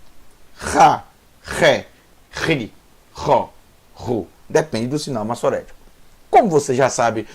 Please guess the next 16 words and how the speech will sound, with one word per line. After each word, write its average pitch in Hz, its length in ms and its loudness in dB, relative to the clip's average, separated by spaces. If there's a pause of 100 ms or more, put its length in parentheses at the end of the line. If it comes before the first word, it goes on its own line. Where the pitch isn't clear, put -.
os 131 140 -4
sinais 131 320 0
massoréticos 117 600 -4
de 123 100 -10
cor 127 260 2
e 107 40 0
salteado, 139 600 2 (500)
então - 120 -10
vamos 175 260 0
ler 151 200 4
um 160 100 -2
pouco, 135 400 0 (200)
vamos 139 180 -8
praticar 143 640 0
um 143 60 -4
pouco 135 420 -4